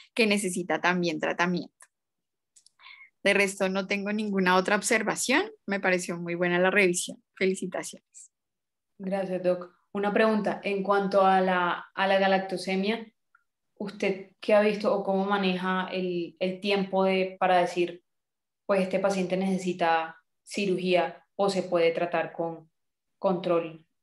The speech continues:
Speaker 2: dietético?
Speaker 1: Em, las, eh, cataratas por, por galactosemia, generalmente uno las tiene que seguir porque son evolutivas. Entonces,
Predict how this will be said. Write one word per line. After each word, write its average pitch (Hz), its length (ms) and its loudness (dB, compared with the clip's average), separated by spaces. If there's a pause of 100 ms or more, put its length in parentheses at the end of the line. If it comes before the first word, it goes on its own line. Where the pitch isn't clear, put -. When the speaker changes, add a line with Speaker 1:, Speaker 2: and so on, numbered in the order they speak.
(260)
Speaker 2:
dietético? 180 340 0
Speaker 1:
Em, 220 640 4 (380)
las, 262 560 2
eh, 226 180 -8
cataratas 254 600 2
por, 302 360 -4
por 269 240 2
galactosemia, 240 880 -2 (140)
generalmente 233 500 -2
uno 254 120 0
las 277 140 0
tiene 226 220 -8
que 254 180 -2
seguir 247 440 -6
porque 523 280 0
son 220 500 -6
evolutivas. 247 920 2
Entonces, 226 760 2